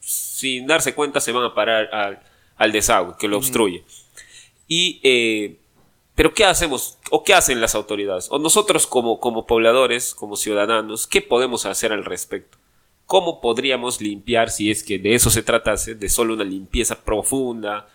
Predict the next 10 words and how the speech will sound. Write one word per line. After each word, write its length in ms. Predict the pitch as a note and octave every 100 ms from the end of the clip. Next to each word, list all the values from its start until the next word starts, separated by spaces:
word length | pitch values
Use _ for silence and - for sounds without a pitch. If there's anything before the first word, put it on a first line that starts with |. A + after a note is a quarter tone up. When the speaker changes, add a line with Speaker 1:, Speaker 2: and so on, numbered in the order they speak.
| _ _ _
Speaker 1:
eh, 640 | G2+ G#2 G2+ G2 F#2+ F#2 - _ _ _ _ _
eh, 260 | A2 G#2+ G#2
de, 140 | A2+ A2
de 160 | A2
los, 240 | A2+ G#2 G#2
de 80 |
las 140 | A2 A2
alcan-, 300 | G#2+ G2+ G2+
del 160 | A2+ A2
alcantarillado? 680 | G#2+ G#2+ A2+ A2 G2+ D#2+